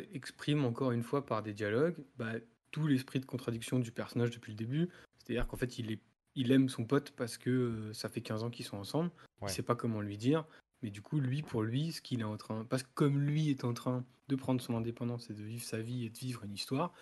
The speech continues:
Speaker 1: eh ben,
Speaker 2: Mhm.
Speaker 1: il est plus loyal envers lui. Ce qui est
Speaker 2: Oui.
Speaker 1: une conception un peu, comment dire, complexe des relations,
Speaker 2: Mhm.
Speaker 1: euh, entre deux personnes, quoi. Mais, euh,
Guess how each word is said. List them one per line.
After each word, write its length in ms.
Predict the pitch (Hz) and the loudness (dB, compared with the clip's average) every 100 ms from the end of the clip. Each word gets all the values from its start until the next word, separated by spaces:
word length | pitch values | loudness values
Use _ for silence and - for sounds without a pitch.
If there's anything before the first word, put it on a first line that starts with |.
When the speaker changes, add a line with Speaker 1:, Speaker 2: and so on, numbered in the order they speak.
| _ 101 | _ -8
Speaker 1:
eh 40 | |
ben, 160 | 104 104 | -4 -4
Speaker 2:
Mhm. 40 | 107 | -4
Speaker 1:
il 20 | |
est 40 | |
plus 180 | - 170 | -2 2
loyal 400 | 147 131 120 143 | 4 4 4 4
envers 300 | 123 113 107 | 2 0 -4
lui. 200 | 98 98 - - - | -6 -10 -14 -20 -6
Ce 80 | 101 | 2
qui 40 | |
est 40 | |
Speaker 2:
Oui. 40 | 120 | 2
Speaker 1:
une 80 | 113 | 2
conception 580 | 131 - 123 - 139 117 | -2 -4 -4 0 0 0
un 60 | |
peu, 340 | 104 113 107 101 _ _ _ _ _ _ _ _ - | 0 -4 -4 -10 _ _ _ _ _ _ _ _ -6
comment 220 | 104 98 | -4 -4
dire, 220 | 95 87 _ | -6 -10 _
complexe 640 | - 214 185 - - - - _ _ _ _ _ - | 6 6 4 0 -6 -8 -14 _ _ _ _ _ -2
des 80 | 117 | 2
relations, 520 | 117 104 107 110 120 | 4 2 0 0 0
Speaker 2:
Mhm. 200 | 143 147 | 0 -2
Speaker 1:
euh, 360 | 151 160 98 101 | -2 -4 -6 -8
entre 280 | 110 - 117 | -8 -2 -2
deux 120 | 113 | 0
personnes, 400 | 110 - 165 196 | -4 0 2 2
quoi. 320 | 143 170 214 - _ _ _ | 4 2 0 -12 _ _ _
Mais, 200 | 120 117 | -6 -4
euh, 300 | 107 113 120 | -4 -6 -8